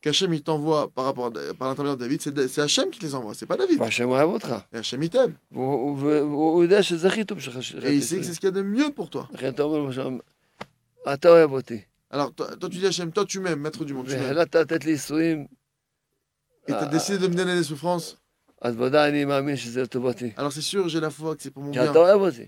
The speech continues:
Speaker 1: Parce que tu m'aimes.
Speaker 2: אז תודה רבה על הייסורים.
Speaker 1: Alors, merci, maître, merci pour
Speaker 2: ו-,
Speaker 1: ces
Speaker 2: ואם
Speaker 1: souffrances.
Speaker 2: זה מה שאתה רוצה,
Speaker 1: Et c'est ce que tu veux pour
Speaker 2: גם
Speaker 1: moi.
Speaker 2: אני רוצה.
Speaker 1: Alors, moi aussi, je veux.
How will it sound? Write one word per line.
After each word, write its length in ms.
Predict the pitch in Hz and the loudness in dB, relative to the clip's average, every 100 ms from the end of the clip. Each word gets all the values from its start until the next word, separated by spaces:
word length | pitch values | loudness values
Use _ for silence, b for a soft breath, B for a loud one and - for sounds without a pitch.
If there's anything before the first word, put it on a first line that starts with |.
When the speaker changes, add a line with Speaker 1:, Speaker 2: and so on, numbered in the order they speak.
| _ | _
Speaker 1:
Parce 120 | 147 | -12
que 60 | 160 | -10
tu 140 | 175 214 | -8 -4
m'aimes. 240 | 254 196 - _ _ - | -2 -4 -8 _ _ -12
Speaker 2:
אז 60 | |
תודה 360 | - 127 160 180 | -6 2 6 6
רבה 160 | 170 156 | 6 4
על 80 | |
הייסורים. 400 | 135 123 - 107 101 | 2 -2 -6 -10 -8
Speaker 1:
Alors, 180 | 143 | -6
merci, 300 | 160 170 - | -6 -6 -8
maître, 300 | 165 180 - | -10 -10 -10
merci 460 | 185 175 175 180 202 | -10 -8 -8 -8 -8
pour 120 | 135 | -6
Speaker 2:
ו-, 40 | 131 | -6
Speaker 1:
ces 180 | 160 143 | -6 -2
Speaker 2:
ואם 220 | 147 147 | 0 2
Speaker 1:
souffrances. 40 | |
Speaker 2:
זה 120 | 147 | 4
מה 140 | 190 175 | 4 4
שאתה 180 | - 170 | 4 6
רוצה, 440 | 165 160 175 180 185 - | 6 4 4 2 0 -6
Speaker 1:
Et 80 | 135 | -8
c'est 160 | - | -6
ce 60 | 160 | -8
que 80 | 175 | -8
tu 140 | - | -2
veux 120 | 156 | 0
pour 120 | 180 180 | 0 2
Speaker 2:
גם 140 | 170 165 | 4 6
Speaker 1:
moi. 80 | |
Speaker 2:
אני 140 | 214 254 | 6 8
רוצה. 280 | 220 - 123 110 _ - | 6 4 -4 -12 _ -6
Speaker 1:
Alors, 120 | 156 | 2
moi 100 | 214 | 4
aussi, 160 | 233 233 | 4 0
je 80 | |
veux. 160 | 202 185 | -2 -4